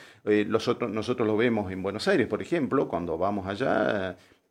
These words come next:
que hay un problema realmente con el alquiler, han aumentado increíblemente, porque a la gente les conviene estos alquileres temporarios, ¿no es cierto?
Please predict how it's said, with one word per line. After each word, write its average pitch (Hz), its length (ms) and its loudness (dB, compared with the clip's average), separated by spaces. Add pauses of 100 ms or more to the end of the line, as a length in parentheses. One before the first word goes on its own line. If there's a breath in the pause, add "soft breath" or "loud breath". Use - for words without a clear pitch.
(140)
que 104 380 0
hay 117 220 2
un 120 140 2
problema 107 460 4
realmente 92 520 -2
con 90 200 -6
el 90 140 -2
alquiler, 107 420 0
han 104 120 4
aumentado 92 920 2
increíblemente, 104 960 -2
porque 127 320 2
a 123 60 8
la 135 60 2
gente 190 260 0
les 151 120 0
conviene 139 540 2
estos 101 240 -2
alquileres 104 460 -2
temporarios, 120 640 0
¿no 92 120 -8
es - 40 -12
cierto? 110 460 -4